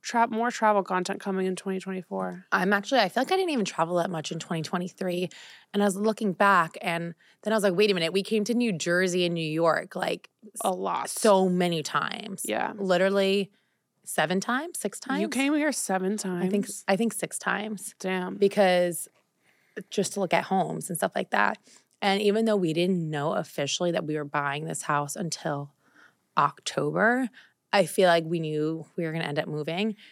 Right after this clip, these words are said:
Speaker 2: So it was just, like, the year of California.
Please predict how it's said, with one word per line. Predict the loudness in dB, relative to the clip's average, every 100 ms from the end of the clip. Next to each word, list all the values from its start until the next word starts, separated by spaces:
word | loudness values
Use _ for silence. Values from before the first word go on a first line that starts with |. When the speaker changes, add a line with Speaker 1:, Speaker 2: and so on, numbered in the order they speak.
| -20 -8
Speaker 2:
So | 2 4
it |
was | 4 2
just, | -2 -2
like, | -2 0
the | 2 4 4 0 0
year | 0 0
of | -2
California. | -4 -4 -2 -4 -4 -2 -2 -4